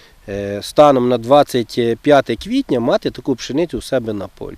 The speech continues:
Якщо говорити про результати дві тисячі п'ятнадцятого року, то я, м, маю, е, такий результат по пшеницям, які були оброблені, е, добродієм, е, п'ять разів і були оброблені добродієм три рази.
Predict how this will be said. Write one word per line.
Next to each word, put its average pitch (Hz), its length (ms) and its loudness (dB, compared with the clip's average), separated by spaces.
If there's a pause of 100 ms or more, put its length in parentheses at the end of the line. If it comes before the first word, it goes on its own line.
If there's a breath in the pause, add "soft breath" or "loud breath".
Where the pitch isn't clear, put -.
(120)
Якщо 147 400 0
говорити 185 480 2
про 156 200 -2
результати 156 520 -2
дві 143 180 -6
тисячі - 460 -6
п'ятнадцятого 139 680 -2
року, 170 380 -4
то 113 200 -2
я, 131 260 -2
м, 113 340 -8
маю, 117 440 -2 (500 soft breath)
е, 104 460 -10 (100)
такий 123 280 -4
результат 117 560 -4 (160)
по 107 260 -2
пшеницям, 113 640 -4
які 98 240 -8
були 120 380 -2
оброблені, 110 760 -4 (600 loud breath)
е, 98 40 -10
добродієм, 113 920 -2
е, 110 180 -4
п'ять 240 320 -4
разів 220 460 -4 (140)
і 185 140 -4
були 147 240 -2
оброблені 127 540 -2
добродієм 101 560 -6
три 90 280 -10
рази. - 320 -8